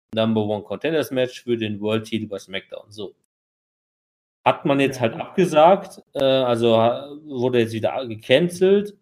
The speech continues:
Speaker 1: Ähm, stattdessen macht man noch ein paar andere Elimination Chamber Pay-View, äh, Matches, darauf kommen wir nachher noch zu sprechen. Ähm,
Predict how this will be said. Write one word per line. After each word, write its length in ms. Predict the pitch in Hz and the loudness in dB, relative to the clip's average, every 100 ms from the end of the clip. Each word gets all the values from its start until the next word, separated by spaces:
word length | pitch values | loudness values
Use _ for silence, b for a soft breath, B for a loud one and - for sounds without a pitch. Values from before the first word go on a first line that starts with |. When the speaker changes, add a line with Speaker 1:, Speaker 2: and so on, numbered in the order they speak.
| - | -12
Speaker 1:
Ähm, 680 | 143 131 131 131 131 139 170 _ _ _ _ - | -6 -2 0 0 -2 -6 -14 _ _ _ _ -16
stattdessen 440 | - 117 117 120 | -8 -2 -2 0
macht 180 | 123 110 | -2 -2
man 140 | 120 113 | -2 -2
noch 120 | 104 | -2
ein 80 | 110 | -4
paar 120 | 104 | -4
andere 540 | 165 156 147 143 139 170 165 170 | -4 0 4 4 4 -2 -12 -12
Elimination 520 | 175 139 131 135 139 | -6 -4 -2 -4 -4
Chamber 240 | 135 131 123 | -2 -2 0
Pay-View, 380 | 127 127 131 143 | -2 -2 -4 -4
äh, 240 | 127 123 120 | -2 -2 -2
Matches, 600 | 127 131 - 135 120 - | -4 -4 -4 -8 -8 -8
darauf 260 | 113 107 | -8 -6
kommen 160 | - 107 | -8 -8
wir 40 | |
nachher 140 | 104 120 | -4 -2
noch 140 | 131 | -2
zu 100 | - | -6
sprechen. 440 | - - 127 131 127 _ _ _ _ _ _ _ _ _ _ _ _ _ _ - | -14 -10 -8 -8 -14 _ _ _ _ _ _ _ _ _ _ _ _ _ _ -2
Ähm, 840 | 120 120 120 120 120 120 120 123 | 2 4 6 6 6 6 4 0